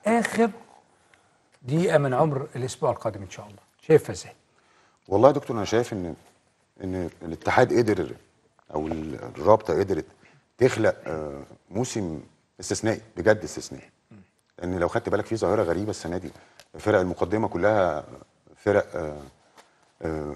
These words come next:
Speaker 2: عدت نفسها اعداد كويس برغم تفاوت المستويات الماديه وال-،
Speaker 1: مم.
Speaker 2: واللعيبه، لكن عملت دوافع كبيره جدًا في المسابقه.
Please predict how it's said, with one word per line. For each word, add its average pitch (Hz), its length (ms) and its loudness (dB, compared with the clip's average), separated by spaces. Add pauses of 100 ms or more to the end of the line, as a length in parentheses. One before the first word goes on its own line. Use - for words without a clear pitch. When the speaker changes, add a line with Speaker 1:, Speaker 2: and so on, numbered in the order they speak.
Speaker 2:
عدت 95 320 4
نفسها 95 220 2
اعداد 87 240 4
كويس 101 320 4 (460)
برغم 98 220 4
تفاوت 98 400 2
المستويات 92 440 2
الماديه 92 420 2
وال-، 69 380 -6
Speaker 1:
مم. 131 220 -2
Speaker 2:
واللعيبه، 90 420 0 (540)
لكن 95 440 -2 (720)
عملت 135 240 6
دوافع 127 280 4
كبيره 120 300 0
جدًا 107 360 0
في - 100 -12
المسابقه. 85 440 -2